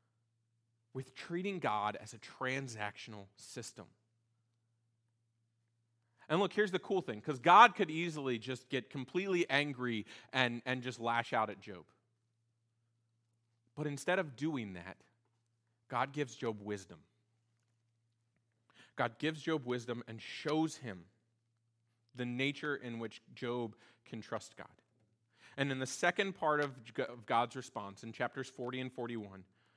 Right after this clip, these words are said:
we see that, we see a response that not only invites an encounter with creation, but for Job to encounter and to see God with his own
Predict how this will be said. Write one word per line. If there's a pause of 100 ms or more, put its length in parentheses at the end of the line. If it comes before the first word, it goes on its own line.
(360)
we
see
that, (180)
we
see
a
response
that
not
only
invites
an
encounter
with
creation, (300)
but
for
Job
to
encounter (180)
and
to
see (240)
God (840)
with
his (100)
own